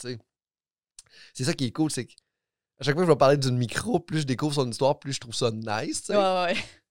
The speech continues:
Speaker 1: Tu sais, cette, cette place-là où est-ce que c'est situé, le Cheval Blanc, en ce moment, ça sert de la bière depuis dix-neuf cent vingt-quatre. Tu sais, c'est dans le même building, puis juste quatre ans après la Prohibition. Fait que t'as tout ça, là, tu sais, toute cette
Speaker 2: Ouais, ouais,
Speaker 1: vie-là
Speaker 2: ouais,
Speaker 1: qui s'est
Speaker 2: ouais.
Speaker 1: construite, puis je trouve tellement que l'histoire de la bâtisse, de la place,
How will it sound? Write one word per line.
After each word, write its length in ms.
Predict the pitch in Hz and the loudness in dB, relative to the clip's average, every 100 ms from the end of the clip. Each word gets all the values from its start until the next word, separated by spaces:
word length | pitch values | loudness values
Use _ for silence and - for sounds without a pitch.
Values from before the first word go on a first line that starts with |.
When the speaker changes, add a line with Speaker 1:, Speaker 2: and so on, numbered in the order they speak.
| - | -8
Speaker 1:
Tu 80 | 165 | -4
sais, 20 | |
cette, 180 | 139 110 | -2 0
cette 200 | 135 - | -2 0
place-là 360 | 135 135 160 | 0 0 -2
où 40 | 156 | -6
est-ce 80 | |
que 100 | 131 | -6
c'est 120 | 120 - | -8 -6
situé, 340 | - - 139 | -8 -4 -4
le 260 | 139 127 110 | -2 0 0
Cheval 300 | - 123 113 | 0 2 2
Blanc, 140 | 117 135 | 0 -2
en 40 | |
ce 80 | 123 | 0
moment, 260 | 113 127 | 0 0
ça 140 | 143 117 | -2 -2
sert 160 | - 127 | 0 0
de 40 | |
la 100 | 113 | 0
bière 220 | 113 123 | 2 2
depuis 300 | 127 104 117 | 0 -6 -10
dix-neuf 380 | 107 120 131 120 | -8 -6 -4 -2
cent 140 | 131 | -4
vingt-quatre. 520 | 123 110 104 127 120 - _ _ _ _ _ | -4 -6 -8 -8 -8 -10 _ _ _ _ _
Tu 400 | - - - - | -20 -20 -14 -6
sais, 20 | |
c'est 120 | 156 131 | -2 0
dans 100 | 117 | 0
le 60 | 113 | 2
même 300 | 131 147 131 | 2 2 0
building, 680 | 127 113 127 143 147 131 - | -2 0 0 0 0 -6 -12
puis 280 | - 117 113 | -6 -4 -2
juste 240 | 127 147 | -2 -2
quatre 260 | - 127 - | -2 -4 -2
ans 100 | 147 | -2
après 200 | 143 139 | -2 0
la 100 | 127 | 0
Prohibition. 720 | 113 123 113 101 - 143 147 143 | 0 -2 -2 0 2 2 2 0
Fait 120 | 131 | -4
que 40 | - | -4
t'as 100 | 135 | -6
tout 140 | - - | -8 -2
ça, 360 | - - 156 | 0 4 4
là, 120 | 147 127 | 2 0
tu 100 | - | -4
sais, 100 | 214 | -10
toute 140 | - | -8
cette 80 | 202 | 2
Speaker 2:
Ouais, 60 | 202 | 6
ouais, 60 | |
Speaker 1:
vie-là 340 | 202 196 190 190 | 6 6 6 4
Speaker 2:
ouais, 60 | |
Speaker 1:
qui 60 | 190 | 4
s'est 80 | 185 | 2
Speaker 2:
ouais. 60 | |
Speaker 1:
construite, 380 | 175 120 110 170 | 2 0 0 -6
puis 60 | 147 | -8
je 20 | - | -8
trouve 140 | 113 | -4
tellement 240 | 123 131 | -2 -2
que 80 | 151 | -4
l'histoire 400 | 123 101 131 143 | -8 -2 4 4
de 100 | 120 | 4
la 120 | 117 | -2
bâtisse, 520 | 117 107 107 - 143 135 | 0 -2 -4 -8 -10 -8
de 100 | 113 | -6
la 120 | 110 | -4
place, 440 | 123 131 143 - | -2 0 -2 -6